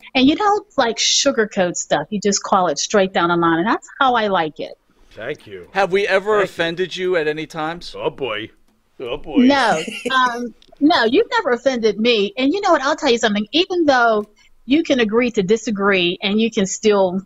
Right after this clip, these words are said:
Speaker 1: be friends, you can still be frenemies or whatever.
Speaker 2: Sure.
Speaker 1: Um, like, even with, uh, Dan Marotti, okay, so I, I said what I felt. Okay, yeah, I sent you all what I felt I didn't like he was doing to Tony and Marty.
Speaker 2: Mm-hmm.
Speaker 1: And I don't care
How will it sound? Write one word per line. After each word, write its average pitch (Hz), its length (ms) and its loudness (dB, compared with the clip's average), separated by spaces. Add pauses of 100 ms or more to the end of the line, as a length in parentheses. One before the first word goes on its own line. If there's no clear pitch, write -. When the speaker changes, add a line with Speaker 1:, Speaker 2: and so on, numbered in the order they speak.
(100)
Speaker 1:
be 190 300 0
friends, 175 520 0
you 190 60 -4
can 190 140 -2
still 190 280 2
be 175 340 0
frenemies 185 680 -2
or 165 60 -2
whatever. 165 480 -2 (260)
Speaker 2:
Sure. - 260 -12
Speaker 1:
Um, 196 480 0 (180)
like, 240 220 0
even 320 360 2
with, 240 240 2 (240)
uh, 190 400 -2
Dan 220 500 0
Marotti, 185 720 0 (360)
okay, 226 380 0
so 330 500 0 (100)
I, 233 200 -2 (100)
I 240 140 -2
said 240 260 -4
what 214 140 2
I 196 100 -2
felt. - 520 -6 (100)
Okay, 202 320 0 (100)
yeah, 285 300 2
I 262 160 -2
sent 269 320 -2
you 247 80 4
all 208 100 2
what 202 140 0
I 185 100 0
felt 196 240 -2
I 180 100 0
didn't 196 200 -2
like 190 200 0
he 202 80 -2
was 185 140 0
doing 180 200 2
to 175 80 2
Tony 180 360 2
and 170 100 4
Marty. 165 320 0 (280)
Speaker 2:
Mm-hmm. 139 140 -6
Speaker 1:
And 311 100 2
I 392 160 2
don't 302 180 2
care 202 380 2